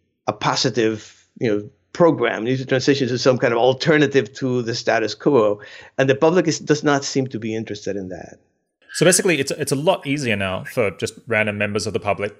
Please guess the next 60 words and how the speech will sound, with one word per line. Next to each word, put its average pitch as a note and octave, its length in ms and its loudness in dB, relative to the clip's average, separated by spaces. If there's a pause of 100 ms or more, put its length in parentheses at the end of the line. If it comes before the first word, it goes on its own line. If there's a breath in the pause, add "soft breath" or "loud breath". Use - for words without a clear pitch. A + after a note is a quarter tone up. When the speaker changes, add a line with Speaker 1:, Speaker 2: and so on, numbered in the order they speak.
Speaker 2:
you G#2 260 0
or G#2+ 60 4
me, A2 220 -2
or, G2 140 -2
you G2+ 100 -6
know, - 60 -6
anyone A2 260 -2
else, G2+ 240 -4
to G2 260 -6
challenge A#2+ 600 -4
what A2 260 -2
scientists A2+ 400 -2
are A2+ 40 -6
saying, G#2+ 260 -4
what F2+ 100 -6
journalists G2 400 -4
are A2 40 -6
saying, G#2 280 -2
what F2+ 160 -6
politicians G#2+ 480 -6
are G#2 60 -6
saying. G2 480 -4
Just - 220 -6
throw A#2+ 140 2
rocks A2+ 240 2
Speaker 1:
Yes. - 40 -2
Speaker 2:
at - 80 -6
them G#2+ 160 -2
and G2+ 100 -4
say, G2+ 340 0 (220)
"You A2+ 100 -10
gu-, A2 160 0
you A2+ 100 -8
guys G#2 180 0
are G2+ 40 -8
full A2 160 -8
of G2 80 -6
shit," - 200 -2
basically. F#2 520 -6 (360 soft breath)
And A2 240 -4 (240)
this, C3+ 240 2
basically, C3+ 340 0
people C#3 220 2
are - 20 0
taking C3+ 240 2
up D3 80 0
this - 140 -2
opportunity. G2+ 640 -6
Uh, A2+ 140 0
they're, G#2+ 120 2
they're G#2+ 80 0
challenging G#2+ 380 -2
all G#2 80 0
of G2 60 -2
these G2 120 -2
authorities, G2 460 -4
and A2+ 160 -4
basically, A2 340 0
Speaker 1:
And B2 100 2
Speaker 2:
their, A2+ 280 0